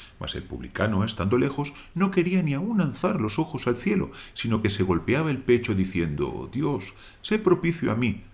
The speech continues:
pues soy pecador'". Os digo que éste descendió a su casa justificado antes que el otro, porque cualquiera que se enaltece será humillado, y el que se humilla será enaltecido. Lucas Nakai dieciocho, del diez al catorce.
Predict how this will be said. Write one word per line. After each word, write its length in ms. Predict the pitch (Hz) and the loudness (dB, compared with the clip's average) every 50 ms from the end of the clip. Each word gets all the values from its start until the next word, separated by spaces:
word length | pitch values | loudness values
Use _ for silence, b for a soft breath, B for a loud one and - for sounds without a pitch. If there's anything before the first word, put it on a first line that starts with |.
| - - | -18 -6
pues 160 | - 156 160 - | -4 -4 0 2
soy 140 | 185 175 | 2 2
pecador'". 440 | - 98 92 95 - - - - - - - - - - - - - - - - | 2 2 0 -2 -4 -8 -8 -10 -16 -20 -20 -20 -20 -20 -20 -20 -20 -20 -20 -12
Os 160 | - 90 - - | -10 -6 -2 0
digo 260 | 98 95 92 80 - | 2 2 2 0 0
que 160 | - - - | 0 0 0
éste 340 | 90 - - - 160 180 190 - | 0 0 -4 -6 -8 -8 -8 -6
descendió 480 | - - - - - 64 - - 76 78 | -6 -6 -6 -4 -6 -10 -8 -6 -6 -4
a 40 | |
su 160 | - - 139 - | -4 -4 -4 -4
casa 220 | - - - 117 | -4 -6 -6 -6
justificado 720 | - - 107 - - 95 - 156 - - 131 135 147 143 | -6 -6 -6 -6 -6 -4 -4 -4 -2 -2 -2 0 0 0
antes 240 | 147 165 160 170 160 - | -2 -2 -2 -4 -4 -4
que 120 | - 120 | -2 -2
el 80 | 113 120 | 0 0
otro, 300 | 151 - - - - - B B B B B - | 0 0 -2 -2 -4 -4 B B B B B -6
porque 440 | - 92 95 - - 71 69 - - - - - | -6 -6 -4 -4 -4 -4 -4 -4 -10 -20 -20 -10
cualquiera 480 | - - 73 73 - - 85 90 113 113 | -6 -6 -6 -4 -2 0 2 2 2 2
que 100 | - 95 | 0 -2
se 120 | 95 - | -4 -2
enaltece 500 | 82 76 73 73 - - 123 131 - - | -2 -2 -2 -4 0 2 2 2 0 -2
será 220 | - - - - 101 | -6 -6 -4 -4 -2
humillado, 540 | 139 175 175 147 120 110 98 98 101 98 98 B B B B - | -2 -2 0 0 2 2 2 2 0 -2 -6 B B B B -16
y 80 | - - | -14 -14
el 120 | 95 - | -14 -12
que 120 | - 95 - | -12 -12 -12
se 140 | - - | -12 -8
humilla 420 | - 78 107 147 160 170 165 170 - - - | -4 -2 -2 0 0 0 -2 -4 -6 -10 -10
será 480 | - - 80 80 80 78 78 - - - - _ - - - | -6 -4 -2 -2 -2 -2 -4 -6 -10 -18 -20 _ -20 -10 -6
enaltecido. 680 | 92 82 78 73 71 - 78 - - - - - - B B B B B B B - | -6 -4 -4 -4 -6 -8 -10 -10 -10 -12 -14 -16 -20 B B B B B B B -4
Lucas 360 | 90 92 90 - 76 71 - | -4 -2 -2 -2 -4 -6 -6
Nakai 280 | 62 60 - - - - | -8 -12 -12 -14 -14 -14
dieciocho, 680 | - - - - 85 101 127 127 - 143 147 139 - - | -14 -16 -12 -4 0 0 0 0 -2 -4 -6 -6 -6 -6
del 220 | 117 147 139 110 | -4 -4 -2 -2
diez 280 | 92 87 78 76 - - - - | 0 -2 -2 -2 -6 -12 -10 -6
al 160 | 98 87 71 | -6 -6 -4
catorce. 400 | - 69 67 - - - - - | -6 -8 -10 -12 -16 -20 -20 -20